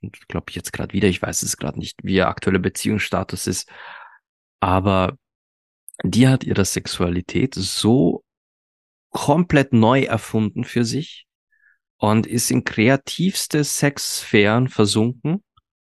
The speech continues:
und weiß jetzt ganz genau, was sie für sich selbst und ihre Sexualität will und fühlt sich in keiner Weise eingeschränkt oder ausgebremst durch die, durch die Dinge, die in ihrer Vergangenheit passiert sind. Schön.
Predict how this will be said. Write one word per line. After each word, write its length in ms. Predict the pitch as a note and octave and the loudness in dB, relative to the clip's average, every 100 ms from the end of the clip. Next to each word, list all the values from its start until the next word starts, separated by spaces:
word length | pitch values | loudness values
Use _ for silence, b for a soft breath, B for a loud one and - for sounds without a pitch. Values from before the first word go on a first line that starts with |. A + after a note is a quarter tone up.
| _ _ _ _ _ _ _ | _ _ _ _ _ _ _
und 340 | - A#2 A#2 _ - | -2 -2 -2 _ -6
weiß 480 | F#2+ G2+ C#3+ - | 0 2 2 2
jetzt 200 | D3+ C#3+ | 0 0
ganz 280 | - B2+ - | 0 0 0
genau, 320 | - A2 C3+ | 2 2 2
was 200 | C3 A#2 | -2 -4
sie 120 | - B2+ | -4 -8
für 160 | A#2 | -10
sich 180 | A#2 G#2+ | -8 -2
selbst 380 | - A2+ - A2 | 0 0 -2 -4
und 60 | |
ihre 160 | G#2 G#2+ | -2 -2
Sexualität 800 | - - - G#2 G2 G#2 G2+ G#2 | -4 -6 -2 -2 0 -2 -2 0
will 300 | A#2+ G3 A#3 _ _ B B - | 0 0 -4 _ _ B B -8
und 140 | G#2+ | -8
fühlt 240 | - D#3 - | 0 0 0
sich 260 | - - | -6 -4
in 200 | C3 - | -4 -4
keiner 560 | - - D3+ G#3+ F#3 C3+ | -4 -2 0 2 2 2
Weise 480 | C3 D3 C#3+ - - | 2 0 0 -2 0
eingeschränkt 640 | C#3+ F3 E3+ - C3+ C3+ | 0 2 0 -2 -4 -4
oder 240 | A#2+ - - | -8 -4 0
ausgebremst 840 | B2+ - - C3+ A2+ A#2+ - - | 0 0 -2 0 0 0 -2 -6
durch 100 | G2+ | -8
die, 320 | - G2 F2+ | -4 -4 -2
durch 160 | - G#2 | -2 -2
die 180 | - F#2 | -4 0
Dinge, 280 | G#2+ A#2+ G#2 | 2 2 2
die 80 | |
in 100 | F#2+ | 0
ihrer 220 | F2 G2 G2 | 0 -2 -4
Vergangenheit 640 | G2+ - F2 F2 F#2+ - | -4 -2 -2 -2 -4 -8
passiert 380 | - - - - | -10 -10 -10 -12
sind. 220 | - B2 _ _ _ _ _ _ _ _ _ _ _ _ _ _ _ - _ _ | -14 -20 _ _ _ _ _ _ _ _ _ _ _ _ _ _ _ -12 _ _
Schön. 360 | - - - | -2 -2 -2